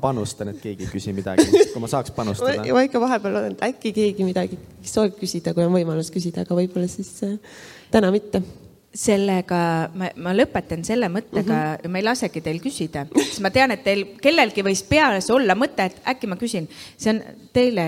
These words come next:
Speaker 3: ja kõigile teistele ka, sest ma tean, et siin on osad, kes teevad veel podcast'e või esinevad. See on hästi tavaline, et küsitakse lõpus: "Kas teil on mingeid küsimusi?" No mis, mis juhtub kuulaja ajus, on see, et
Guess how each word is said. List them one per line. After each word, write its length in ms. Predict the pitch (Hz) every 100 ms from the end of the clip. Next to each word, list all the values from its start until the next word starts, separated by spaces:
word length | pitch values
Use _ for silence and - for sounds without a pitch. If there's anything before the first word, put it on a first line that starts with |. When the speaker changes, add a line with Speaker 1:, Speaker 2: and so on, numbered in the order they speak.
| 165
Speaker 3:
ja 100 | 196
kõigile 300 | 214 247 202
teistele 320 | 214 247 180
ka, 80 | 202
sest 120 | 202
ma 40 | 180
tean, 180 | 208 185
et 60 | -
siin 80 | 180
on 100 | 190
osad, 220 | 208 180 -
kes 100 | 160
teevad 220 | 170 175
veel 160 | 226 220
podcast'e 560 | 214 208 190 180 -
või 140 | 160 196
esinevad. 460 | 247 170 160 160 - _ _ _ _ _ -
See 100 | 185
on 60 |
hästi 140 | 214 190
tavaline, 540 | 214 226 185 170 165 165 - - -
et 100 | 165
küsitakse 440 | 262 226 160 -
lõpus: 320 | 226 226 165 -
"Kas 120 | 180
teil 120 | 220
on 80 | 254
mingeid 260 | 208 180 -
küsimusi?" 480 | 285 185 165 160 160 - - - -
No 80 | 180
mis, 180 | 208 226 240
mis 160 | 233
juhtub 320 | 277 285 180 -
kuulaja 400 | 262 185 165 185
ajus, 300 | 226 170 170
on 140 | 160
see, 160 | 196 185
et 180 | -